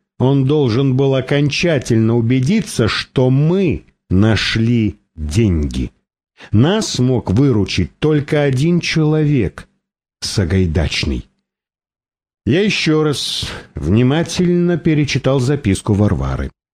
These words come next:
Говорят, пошлют за Сагайдачным подписывать акт. Когда повезут, напишу завтра. Вот мы и узнаем их намерение. Если они серьёзны,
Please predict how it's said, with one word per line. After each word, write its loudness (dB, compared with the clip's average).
Говорят, 0
пошлют 0
за 0
Сагайдачным 0
подписывать -2
акт. -4
Когда 2
повезут, 0
напишу 2
завтра. 0
Вот 2
мы 2
и -2
узнаем 0
их 2
намерение. 2
Если 2
они 2
серьёзны, 0